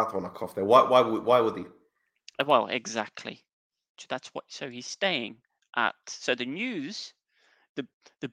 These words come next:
Speaker 2: big <laughs> news for Ethnikos Achnas is that he, Mario Silia is staying at least until January. So here's the bit where you can go put on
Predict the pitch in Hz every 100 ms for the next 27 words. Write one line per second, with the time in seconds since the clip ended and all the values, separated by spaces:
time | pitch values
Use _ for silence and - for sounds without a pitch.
0 | - 214 - - 196 165 - 156 147 147
1 | 143 135 135 139 - - - 160 - -
2 | _ _ _ - _ _ 147 127 131 -
3 | - 135 _ 135 147 156 - 131 127 117
4 | 117 - 123 117 - - - 123 117 123
5 | 165 _ _ _ _ _ _ _ 170 208
6 | 294 330 330 320 269 - - - - -
7 | 185 - 190 175 160 143 - 135 _ _
8 | _ _ _ _ _ - - _ - 151
9 | 113 _ _ - - 147 185 160 160 151
10 | 127 139 127 - 131 123 - 147 131 117